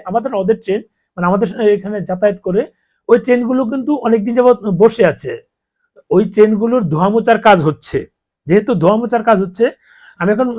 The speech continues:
এ, ভারতে থাকলে এটা খোঁজ নিয়ে ওই ট্রেনের ছবিগুলো নিয়ে আসতাম। সত্যতা, আ, যাচাই করার জন্য এখন তো যাওয়া হচ্ছে না। আমি যাব, এ, সিঙ্গাপুর, মালয়েশিয়া যাচ্ছি চার তারিখ,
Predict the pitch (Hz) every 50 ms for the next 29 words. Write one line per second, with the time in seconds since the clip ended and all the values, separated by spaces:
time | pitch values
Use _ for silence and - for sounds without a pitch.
0 | 220 226 220 214 180 156 165 196 220 226 220 226 240 262 311 311 247 220 190 226
1 | 214 - - 220 226 202 226 247 285 330 339 - 208 185 180 185 202 196 202 202
2 | 185 - 208 196 196 185 180 190 185 185 190 202 196 185 180 - - 156 120 104
3 | - _ _ _ _ _ - - 185 180 190 208 185 214 202 208 196 190 185 180
4 | 170 156 185 180 196 196 185 190 190 185 185 185 202 196 190 185 185 185 175 185
5 | 170 151 175 175 175 170 156 - - 214 226 294 359 - _ _ _ _ _ _
6 | - 156 165 170 170 170 160 165 165 160 151 _ _ - 165 160 156 147 143 135
7 | 123 131 143 143 - - 196 196 208 190 180 175 170 175 175 170 - - 151 135
8 | 135 117 117 - 135 - - 156 143 - 147 113 110 -